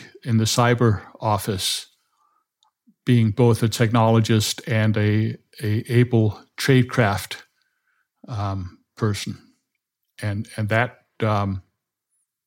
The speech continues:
and I, I, I enjoyed that. That was, uh, a tremendous amount of fun 'cause it, it was a new domain, and,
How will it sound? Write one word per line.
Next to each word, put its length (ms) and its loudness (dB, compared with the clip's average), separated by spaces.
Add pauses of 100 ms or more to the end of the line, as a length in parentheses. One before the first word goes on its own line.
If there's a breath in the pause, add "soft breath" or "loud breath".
(160)
and 100 4
I, 80 4
I, 400 2
I 140 2
enjoyed 380 4
that. 280 -4 (760)
That 200 -4
was, 280 -6
uh, 200 -2
a 60 -4
tremendous 540 2
amount 200 2
of 80 -4
fun 300 0
'cause 240 -4
it, 160 0
it 60 0
was 240 0
a 60 4
new 220 6
domain, 580 2 (640 loud breath)
and, 400 -2